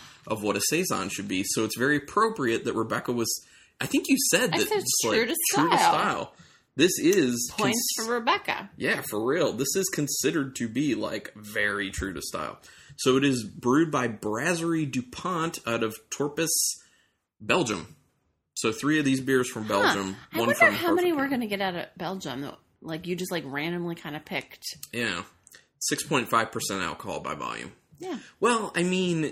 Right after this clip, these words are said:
Speaker 1: the other thing is, well, a few things about this. Uh, well, real, real quick, imported by Total Beverage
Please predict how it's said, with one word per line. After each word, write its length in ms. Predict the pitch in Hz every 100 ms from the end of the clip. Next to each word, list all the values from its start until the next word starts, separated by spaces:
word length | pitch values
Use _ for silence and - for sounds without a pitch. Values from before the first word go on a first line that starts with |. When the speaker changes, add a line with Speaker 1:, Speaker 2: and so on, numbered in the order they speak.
| -
Speaker 1:
the 220 | 127 135
other 200 | 165 175
thing 260 | - 135 117
is, 340 | 107 101 95 - - - _ _ _
well, 200 | 123 117
a 60 | 113
few 200 | - 117
things 280 | - - -
about 260 | - - -
this. 160 | - - - _ _ _ _ _ _ _ _ 110
Uh, 240 | 101 87 -
well, 380 | 107 92 - - _
real, 300 | 113 104 98 -
real 160 | 110
quick, 320 | - 95 87 -
imported 440 | 123 120 131 113
by 140 | 110 107
Total 360 | - 110 104
Beverage 420 | 101 92 87 90